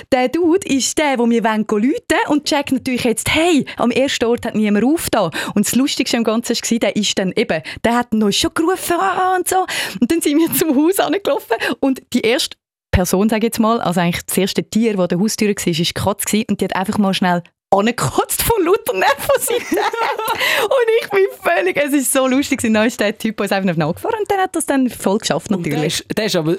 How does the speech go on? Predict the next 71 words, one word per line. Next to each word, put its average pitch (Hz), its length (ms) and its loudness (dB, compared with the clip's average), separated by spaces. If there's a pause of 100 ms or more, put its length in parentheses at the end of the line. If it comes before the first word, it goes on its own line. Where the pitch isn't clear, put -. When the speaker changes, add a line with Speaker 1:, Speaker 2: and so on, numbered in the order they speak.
(100)
Speaker 2:
durchs 175 260 -2
Gartentürli 196 960 0
rein, 285 80 0 (100)
um 208 120 2
euch 185 180 2
die - 80 -2
Haustüre 202 500 0
wieder 175 240 0
aufzumachen, 311 460 0
Speaker 1:
Im 202 60 0
Speaker 2:
ne? 370 60 -2
Speaker 1:
Prinzip, 508 260 0
genau, 359 180 -2
er 339 80 0
ist - 100 0
eigentlich 302 160 0
durch 311 140 0
den 254 120 -2
Hintereingang, 349 720 2
weil, 247 240 2
ja, 269 200 2
es - 80 -2
hätte 226 240 0
ja 208 40 2
müssen 220 300 2
richtig 196 460 -2
gehen, 254 100 2 (160)
oder? 208 280 0
Und 269 140 0
so, 208 160 2
auch 190 140 2
für 214 80 0
Speaker 2:
Ah, 180 40 0
Speaker 1:
Social 233 500 2
und 240 140 0
so, - 60 0
Speaker 2:
der 185 100 -2
Speaker 1:
also 196 160 0
ist 202 60 0
ja 196 60 2
Speaker 2:
hat, 175 80 -2
Speaker 1:
wichtig. 208 360 -2
Speaker 2:
der 330 340 -2
hat - 160 -8
Glück 190 380 -2
gehabt, 156 220 0
dass 160 120 0
Speaker 1:
Ja. 160 80 0
Speaker 2:
er 156 180 -2
euch 151 200 0
gesehen 160 260 0
hat 143 160 -4
einbügen, 165 600 0
weil 135 80 0
sonst 190 200 -2
wäre 135 140 0
der 123 160 0
einfach 120 180 -4
am 135 80 0
Arbeiten 143 340 -2
gewesen - 180 -2
und - 80 0
auch 208 180 0
wieder 190 100 -2
weg. 240 220 2
Speaker 1:
Wahrscheinlich, 175 300 2
Speaker 2:
Ja. - 100 0
Speaker 1:
ja, 214 80 -4
siehst 170 500 -2
du. 180 60 4
Ja, 254 160 0